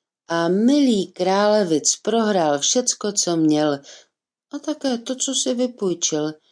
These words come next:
dohromady sedm tisíc. Neměl ani pětník. Povídal hostinskému: „No,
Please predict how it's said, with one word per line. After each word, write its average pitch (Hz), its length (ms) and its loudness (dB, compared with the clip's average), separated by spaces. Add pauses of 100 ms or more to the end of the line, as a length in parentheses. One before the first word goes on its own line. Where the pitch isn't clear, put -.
(300)
dohromady 190 800 0
sedm 269 800 2
tisíc. - 800 -2 (960)
Neměl 139 840 -2 (200)
ani 160 360 -2
pětník. 120 760 -4 (960)
Povídal 127 520 -2
hostinskému: 170 1040 0 (580)
„No, 226 800 0